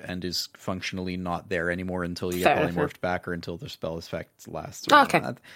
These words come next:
Speaker 2: go
Speaker 1: it's
Speaker 2: with
Speaker 1: just
Speaker 2: that.
Speaker 1: sort of like, it disappears because magic. Don't ask too many questions. The Red Bull is a thing, and he helped Haggard for some reason.
Speaker 2: I mean, I'm going with Haggard rolled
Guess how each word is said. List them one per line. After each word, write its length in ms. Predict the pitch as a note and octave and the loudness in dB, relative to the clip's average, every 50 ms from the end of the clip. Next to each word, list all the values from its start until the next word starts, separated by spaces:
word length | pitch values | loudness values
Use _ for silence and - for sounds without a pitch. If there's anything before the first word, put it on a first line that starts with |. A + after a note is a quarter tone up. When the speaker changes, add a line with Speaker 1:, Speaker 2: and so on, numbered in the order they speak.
| - - - | -20 -4 6
Speaker 2:
go 160 | - B2+ - | 8 8 10
Speaker 1:
it's 60 | D4 | 12
Speaker 2:
with 80 | C4 G3+ | 12 12
Speaker 1:
just 80 | E3 C#3+ | 12 10
Speaker 2:
that. 140 | - - | 8 8
Speaker 1:
sort 120 | - A2+ G#2+ | 8 6 8
of 60 | G#2+ | 8
like, 200 | G#2 G#2 G#2+ - - | 8 8 6 6 4
it 160 | D#3 C#3+ C#3 | 2 4 6
disappears 560 | - E3 D3 - - - - D#3+ C#3 A2 F#2 | 6 6 6 6 4 6 8 8 8 8 6
because 320 | - - - - G2+ F#2+ - | 0 -8 -6 -6 -6 -4 0
magic. 520 | G#2+ G#2+ G#2+ G#2 G2 - D#2 - - _ | 2 4 4 4 2 0 -6 -6 -8 _
Don't 200 | - C#3+ D3 D#3 | 2 4 6 8
ask 200 | D#3 D#3 C#3+ - | 8 8 8 6
too 60 | - D#3 | 4 4
many 180 | C#3+ C3 B2+ | 6 4 4
questions. 520 | A#2+ - C#3+ B2+ A#2+ - - G2+ F2+ F2 - | 8 10 10 10 10 6 2 -2 -2 -2 0
The 120 | - G#2+ | 0 6
Red 260 | G#2 A#2 A#2 A2+ A2 | 8 8 8 8 8
Bull 220 | A#2+ A#2 A2+ A2+ A2 | 6 8 8 8 6
is 120 | G#2 - | 6 2
a 60 | A2 | -2
thing, 340 | - - - A#2+ A2 A2+ G#2+ | -2 2 4 4 6 6 4
and 80 | G#2+ G#2 | 2 0
he 80 | G#2 | 0
helped 320 | G2+ - B2 A2 G2+ - - | 0 2 2 2 2 2 4
Haggard 340 | C3 C3 B2 G2+ G2+ F2 | 6 6 6 6 4 -4
for 120 | - - F2 | -4 -6 -4
some 200 | - G2+ F2+ F2 | -2 -2 -2 -2
reason. 400 | F2 F2 E2 D#2+ - D#2+ B1+ - - - - - - - F3 E3+ - - _ _ _ - F3+ E3 - - - - - - - - _ _ _ _ _ | -2 -2 -2 -4 -4 -8 -10 -12 -16 -20 -20 -20 -12 -6 -6 -6 -6 -8 _ _ _ -8 -8 -6 -6 -8 -8 -8 -10 -12 -12 -18 _ _ _ _ _
Speaker 2:
I 40 | - | 8
mean, 160 | G#3+ G3+ G3 - | 10 10 10 10
I'm 200 | F3+ F#3+ G#3 G#3 | 10 10 10 10
going 260 | F#3+ G3+ G3 F#3+ F3+ | 10 12 12 12 12
with 120 | F3 F3+ | 12 10
Haggard 320 | - - G#3 F3+ F3+ E3+ - | 10 8 8 8 8 8 10
rolled 360 | F3 E3+ E3 E3 D#3 - - | 10 10 10 10 8 4 0